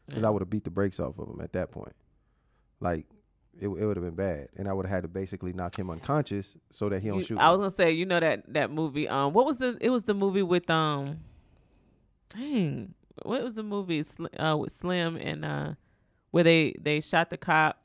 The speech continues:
Speaker 2: 'cause he shot the
Speaker 1: Wasn't
Speaker 2: cop
Speaker 1: that
Speaker 2: and then they was
Speaker 1: Crash?
Speaker 2: no, it was, like, recently, like, two years ago. Um, the dude from Get Out and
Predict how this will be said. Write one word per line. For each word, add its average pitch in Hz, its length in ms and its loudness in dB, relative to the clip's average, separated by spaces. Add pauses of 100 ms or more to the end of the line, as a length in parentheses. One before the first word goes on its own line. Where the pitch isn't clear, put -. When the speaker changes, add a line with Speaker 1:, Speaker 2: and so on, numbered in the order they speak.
Speaker 2:
'cause 135 320 -4 (960)
he 196 300 -6
shot - 320 4
the 175 60 2
Speaker 1:
Wasn't 160 60 -4
Speaker 2:
cop 175 240 4
Speaker 1:
that 175 40 2
Speaker 2:
and 160 80 -2
then 127 80 2
they 143 180 4
was 147 180 -2
Speaker 1:
Crash? - 40 -20 (480)
Speaker 2:
no, 240 180 2
it - 100 6
was, 214 200 2
like, 220 300 10
recently, 165 440 0
like, 175 200 4
two 247 280 -2
years 175 280 8
ago. 113 500 2 (420)
Um, 127 640 0 (380)
the 165 80 2
dude 175 380 4
from 160 200 -2
Get 165 200 2
Out 147 480 6 (180)
and 135 520 -2